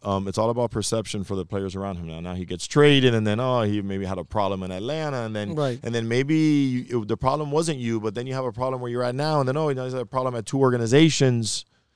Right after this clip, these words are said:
Speaker 1: You know, and, and, and it just sucks. It
Speaker 2: Yeah,
Speaker 1: sucks.
Speaker 2: it
Speaker 1: And he's
Speaker 2: gets
Speaker 1: so
Speaker 2: normal.
Speaker 1: young, and he's so
Speaker 2: He's a
Speaker 1: talented.
Speaker 2: kid.
Speaker 1: He's so good. You know, I just wish that, um, players w-,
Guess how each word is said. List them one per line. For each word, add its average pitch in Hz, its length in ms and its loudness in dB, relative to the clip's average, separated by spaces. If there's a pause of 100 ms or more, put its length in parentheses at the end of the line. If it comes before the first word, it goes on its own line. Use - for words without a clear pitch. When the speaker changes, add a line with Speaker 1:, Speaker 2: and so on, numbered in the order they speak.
(320)
Speaker 1:
You 110 100 0
know, 104 80 4
and, 104 240 0
and, 104 180 -4
and 98 280 -8
it 92 100 -12
just - 180 -6
sucks. - 460 -12 (220)
It - 20 -4
Speaker 2:
Yeah, 98 40 -6
Speaker 1:
sucks. 117 320 0
Speaker 2:
it - 100 -14
Speaker 1:
And - 80 -2
he's 127 80 4
Speaker 2:
gets - 60 2
Speaker 1:
so 160 100 8
Speaker 2:
normal. 110 100 8
Speaker 1:
young, 110 280 6
and 107 100 2
he's 143 100 2
so 123 120 2
Speaker 2:
He's 92 120 -2
a - 40 0
Speaker 1:
talented. 101 260 2
Speaker 2:
kid. 104 100 0
Speaker 1:
He's 120 140 -2
so 113 180 -2
good. 90 380 0 (460)
You 107 120 2
know, 101 80 4
I 101 80 4
just 120 260 2
wish 127 320 4
that, 98 380 4
um, 90 300 2
players 104 420 4
w-, 95 240 -6